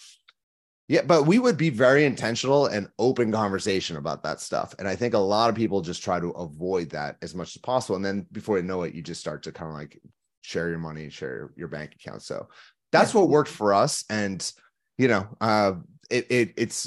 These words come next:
Speaker 1: it's always been a healthy relationship when it comes to money in our, our relationship, at least.
Speaker 2: Well, and it, you know, it's a which came first thing. It's like, it's healthy because of the money, but, like, you just said how many times you use the word communication,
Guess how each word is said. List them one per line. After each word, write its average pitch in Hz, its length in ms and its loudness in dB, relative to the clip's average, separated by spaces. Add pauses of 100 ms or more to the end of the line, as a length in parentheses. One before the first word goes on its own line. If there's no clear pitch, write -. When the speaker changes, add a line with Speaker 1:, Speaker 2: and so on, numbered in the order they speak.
Speaker 1:
it's 120 160 -2
always 117 200 4
been 117 100 2
a 107 60 0
healthy 98 280 -2
relationship 87 460 -2
when 76 100 -12
it - 60 -12
comes 82 220 -10
to 85 60 -10
money 76 200 -8
in 76 80 -10
our, 76 320 -8
our 78 100 -10
relationship, - 540 -12
at - 60 -10
least. - 280 -14 (460)
Speaker 2:
Well, 180 140 2
and 160 180 0
it, 147 160 -6
you 151 140 0
know, 95 240 -4 (340)
it's 127 180 -2
a 123 80 2
which 117 220 0
came 107 220 -4
first 101 320 -2
thing. 92 160 -10
It's 90 160 -10
like, 98 160 -6
it's 104 180 -8
healthy 120 260 2
because 107 360 -4
of 101 180 -8
the 98 60 -6
money, 101 320 0
but, 95 200 -6
like, 101 220 -6
you 110 160 0
just 110 200 -2
said 104 140 -2
how 110 140 -2
many 104 140 -2
times 101 280 -4
you 101 80 -4
use 101 180 -2
the 98 60 -12
word 95 200 -6
communication, 95 720 -12